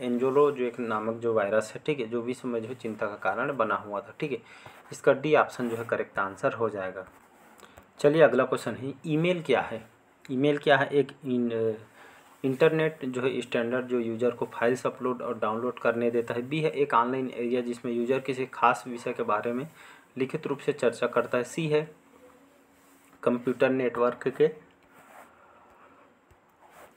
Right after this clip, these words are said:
माध्यम से संदेशों तथा फाइलों का ट्रांसमिशन है।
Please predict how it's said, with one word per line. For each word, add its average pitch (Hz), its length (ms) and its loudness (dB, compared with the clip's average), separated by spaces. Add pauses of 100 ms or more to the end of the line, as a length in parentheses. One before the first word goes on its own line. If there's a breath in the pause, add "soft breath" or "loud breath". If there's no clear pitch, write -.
(600)
माध्यम 123 440 2
से 156 120 2
संदेशों 131 480 2
तथा 143 340 4
फाइलों 120 360 0
का 120 120 2
ट्रांसमिशन 117 680 -2
है। 143 180 -4